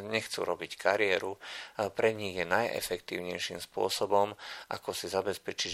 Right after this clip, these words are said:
živobytie, jednoducho robiť deti. A tým sa vytvára začarovaný kruh, e, toho, čo, e, poznáme alebo vidíme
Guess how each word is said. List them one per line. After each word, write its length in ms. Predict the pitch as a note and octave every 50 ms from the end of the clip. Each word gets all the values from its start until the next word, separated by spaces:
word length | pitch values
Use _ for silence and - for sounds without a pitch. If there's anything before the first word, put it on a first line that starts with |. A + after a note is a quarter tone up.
| F#2+
živobytie, 640 | F2+ F#2+ G2 F#2 F#2+ F#2 - - - F#2+ F2+ - -
jednoducho 800 | - F#2 F2+ F2 E2 E2+ E2 E2 E2 - - - F#2+ - - - - - -
robiť 260 | - E2+ - E2+ E2
deti. 380 | D#2 - F2 F2 - - E2 - - - - - - - - - - - -
A 320 | F#2+ G2+ G2+ G2 G2 G2 F#2+
tým 320 | - - C3 C3+ C#3 C3
sa 320 | - - B2+ A#2 A2+ - - -
vytvára 480 | A2 A#2 - - A2+ A2 G#2+ G#2 G2 F#2+
začarovaný 720 | G#2 A#2+ - - A#2 G#2 F2 F2 F2 F2 F2 F2+ F2 E2+
kruh, 400 | - - - G#2+ G#2 A2 A2 -
e, 80 | - - - F#2+ F#2+ F2+ F2 F2+ - -
toho, 260 | G#2 G2+ G2 G#2 A#2 B2
čo, 200 | - - - G2+ F#2
e, 100 | F2+ - - F2 F#2 F#2 F#2 F2+ F2 F2 F2+ - - E2 - - - - F2+ F2+ - - - -
poznáme 560 | - G2+ G2+ - - - G2+ G2 G2+ G2+ G#2+
alebo 320 | A2 A2 G#2 F2+ E2+ E2+
vidíme 560 | E2 G2 G2+ F#2+ - F#2+ F#2+ F#2+ G2+ G#2 G#2